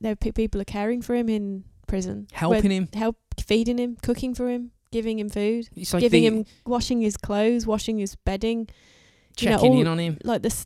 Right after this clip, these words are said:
Speaker 1: the staff, you know, they're not looking after him because he's in prison, but that's more looking after than he's ever had in his whole life.
Speaker 2: Yeah, yeah.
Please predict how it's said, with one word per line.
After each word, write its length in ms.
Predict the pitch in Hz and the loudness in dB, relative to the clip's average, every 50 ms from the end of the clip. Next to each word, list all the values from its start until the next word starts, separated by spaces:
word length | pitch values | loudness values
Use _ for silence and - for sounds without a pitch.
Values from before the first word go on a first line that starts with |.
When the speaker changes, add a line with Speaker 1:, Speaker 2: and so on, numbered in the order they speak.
| _ | _
Speaker 1:
the 80 | - 233 | -4 -4
staff, 540 | - - - - 240 226 196 - - - - - _ - _ _ _ _ _ _ _ _ _ _ _ _ _ _ | -4 -2 0 2 2 2 2 0 -4 -6 -18 -20 _ -20 _ _ _ _ _ _ _ _ _ _ _ _ _ _
you 180 | - 226 240 | -8 -6 -4
know, 200 | 220 196 190 190 202 - | -4 -4 -6 -8 -6 -4
they're 120 | 233 233 | -4 -2
not 220 | 240 254 254 - _ _ - | 0 -2 -2 -2 _ _ -16
looking 520 | - - 220 233 226 - - 247 233 226 | -6 2 4 4 4 2 0 -4 -2 -2
after 280 | 233 226 - - - 202 | 0 -2 -2 -2 -2 -2
him 240 | 196 190 180 180 196 | -2 -2 -2 -4 -4
because 260 | 202 196 - 208 190 | -6 -6 -8 -8 -8
he's 140 | 190 185 190 | -8 -8 -8
in 100 | 196 190 | -8 -8
prison, 300 | - 220 220 220 220 214 | -6 -4 -4 -4 -4 -2
but 220 | 202 202 - - - | -2 -4 -4 -4 -6
that's 240 | - 240 - - - | -6 -6 -4 -2 2
more 240 | 233 247 262 269 269 | 4 6 8 8 8
looking 280 | 247 240 - 240 226 | 6 4 2 0 -2
after 280 | 226 226 214 - - 214 | -2 -2 -2 -2 -4 -4
than 100 | 208 202 | -4 -2
he's 120 | 196 196 202 | -4 -4 -4
ever 160 | 196 190 202 | -4 -4 -4
had 240 | 190 190 196 196 190 | -4 -4 -4 -4 -4
in 60 | 196 | -6
his 140 | 185 185 - | -6 -6 -4
whole 180 | - 190 196 190 | -4 -4 -2 -2
life. 340 | 190 180 185 208 220 214 - | -2 -2 -2 -2 -2 -2 0
Speaker 2:
Yeah, 140 | 160 151 160 | 2 4 4
yeah. 200 | 160 156 156 156 | 4 2 2 0